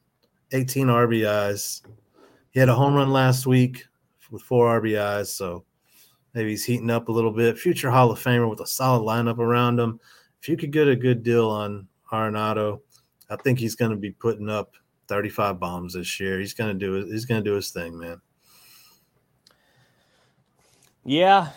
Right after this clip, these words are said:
Speaker 2: you swung for the big dogs on that one. I,
Speaker 1: Yeah, I did.
Speaker 2: you know me.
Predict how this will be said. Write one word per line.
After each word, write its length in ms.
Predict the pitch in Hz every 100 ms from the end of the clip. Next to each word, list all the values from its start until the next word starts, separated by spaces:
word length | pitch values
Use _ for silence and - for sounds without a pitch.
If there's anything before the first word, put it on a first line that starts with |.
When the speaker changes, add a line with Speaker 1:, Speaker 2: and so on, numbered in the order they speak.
| - _ _ _ _ _ _ _ _ -
Speaker 2:
you 160 | 160
swung 380 | - - 175 165
for 140 | 151 143
the 100 | 127
big 260 | 165 151
dogs 320 | 123 110 117
on 120 | 123 120
that 180 | 127
one. 180 | 131 131 - _ _
I, 280 | 143 165 180
Speaker 1:
Yeah, 300 | 190 113 98
I 40 |
did. 160 | 90 - _ _ _ _ _
Speaker 2:
you 120 | 147 175
know 140 | 147
me. 300 | 139 110